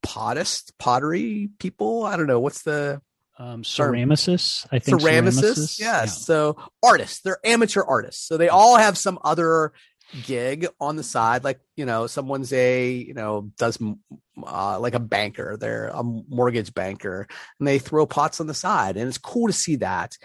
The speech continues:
Speaker 1: And, um, yeah, it's awesome. It's the joy f-, for, for me these la-, last, like, couple weeks.
Speaker 2: Okay.
Speaker 1: All right.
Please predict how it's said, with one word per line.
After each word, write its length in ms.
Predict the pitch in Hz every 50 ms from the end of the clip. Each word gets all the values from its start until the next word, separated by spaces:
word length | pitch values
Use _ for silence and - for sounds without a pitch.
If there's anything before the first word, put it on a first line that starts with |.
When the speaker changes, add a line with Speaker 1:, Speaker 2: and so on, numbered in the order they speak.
| - - - - _ _
Speaker 1:
And, 640 | - - 147 135 131 127 127 127 123 123 120 117 - -
um, 640 | 131 123 113 113 113 110 110 107 107 104 110 - _ _ _ -
yeah, 200 | 269 - - - - _ _ -
it's 160 | - 135 - - - -
awesome. 380 | 101 90 - - - 123 - _ _ _ -
It's 120 | - -
the 120 | - 180 160
joy 420 | 131 151 151 143 139 139 131 127
f-, 220 | 120 - - _ _ _ _ _ _ _ _ _
for, 320 | - - 123 113 110 110 -
for 140 | - 127 117
me 160 | 117 113 107
these 200 | 107 104 - -
la-, 220 | 101 98 98 -
last, 300 | - 110 104 98 - -
like, 100 | 104 98
couple 200 | - - - 95
weeks. 360 | 87 80 - - - - - _ _ _ _ _ _ _ _ _ _ _ _ _ _ _ _ _ 120
Speaker 2:
Okay. 220 | 117 104 113 101 95 - _ _ _ _ _ - - - - -
Speaker 1:
All 60 | 107
right. 160 | 98 85 -